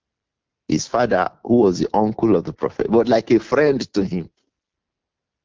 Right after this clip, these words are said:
because their ages were close.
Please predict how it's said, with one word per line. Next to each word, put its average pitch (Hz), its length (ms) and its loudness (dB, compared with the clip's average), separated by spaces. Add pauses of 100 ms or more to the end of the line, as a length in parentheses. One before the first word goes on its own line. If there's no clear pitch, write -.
(400)
because 120 320 -2
their 95 240 0
ages 123 440 -2
were 90 180 -2
close. 113 800 -2